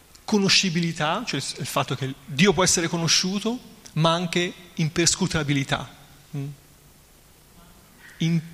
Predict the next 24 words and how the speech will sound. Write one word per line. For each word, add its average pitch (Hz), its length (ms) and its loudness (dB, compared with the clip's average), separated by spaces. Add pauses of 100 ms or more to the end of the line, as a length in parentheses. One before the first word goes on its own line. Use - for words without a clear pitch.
(120)
che 156 200 4
è 160 80 -2
impers-, 156 600 2
imperscrutabile, 151 1200 0 (640)
mm? 139 100 -8 (420)
Non, 147 160 -4 (400)
cioè, 156 160 -10 (480)
non 139 120 -8
può - 120 -8
essere 143 240 -2
scrutato 135 600 -2
senza 139 340 -6
che 131 100 -10
noi, 135 340 -8 (580)
eh, - 520 -10
senza 143 240 0
che 135 80 0
Lui 139 360 0
dia 127 140 -4
l'ok, 127 220 -8 (240)
no? 139 180 -8 (1800)
Quindi 143 220 0
è 165 140 2
raggiungibile, 220 1000 0